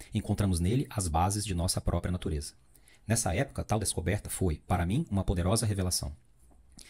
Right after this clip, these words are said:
Sempre me espantei constatando o tempo que foi necessário para que a psiquiatria se detivesse no conteúdo das psicoses.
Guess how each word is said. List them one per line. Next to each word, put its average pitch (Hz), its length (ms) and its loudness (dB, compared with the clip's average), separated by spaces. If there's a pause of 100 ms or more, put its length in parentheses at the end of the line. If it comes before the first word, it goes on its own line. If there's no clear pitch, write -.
Sempre - 340 2
me 160 60 4
espantei 139 440 4
constatando 107 720 0
o - 80 -2
tempo 123 240 0
que - 40 -12
foi 90 100 -2
necessário 104 500 0 (160)
para 101 160 4
que - 60 2
a 107 40 -2
psiquiatria 107 480 0
se 104 120 0
detivesse 98 500 0
no 101 80 -2
conteúdo 101 320 -2
das 92 120 -4
psicoses. - 560 -8